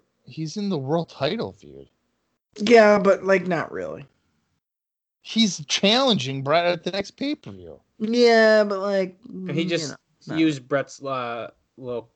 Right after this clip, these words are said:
Speaker 3: um, saying there, "Best there was, the best there is, the best there ever will be."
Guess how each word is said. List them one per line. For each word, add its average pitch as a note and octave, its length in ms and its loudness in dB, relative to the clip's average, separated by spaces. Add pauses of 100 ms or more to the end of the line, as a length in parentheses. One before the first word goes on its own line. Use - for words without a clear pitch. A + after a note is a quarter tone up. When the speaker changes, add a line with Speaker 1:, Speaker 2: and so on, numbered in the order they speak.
(240)
Speaker 3:
um, G#2 520 -12
saying C3 380 -8
there, G#2+ 200 -4
"Best A#2+ 260 -10
there B2 80 -4
was, B2 220 -2
the A2+ 60 -14
best A#2+ 200 -8
there A#2+ 140 0
is, A#2 100 -4
the A2 60 -8
best A#2+ 240 -6
there B2+ 80 2
ever B2 140 -2
will C3+ 200 2
be." G#2 260 -4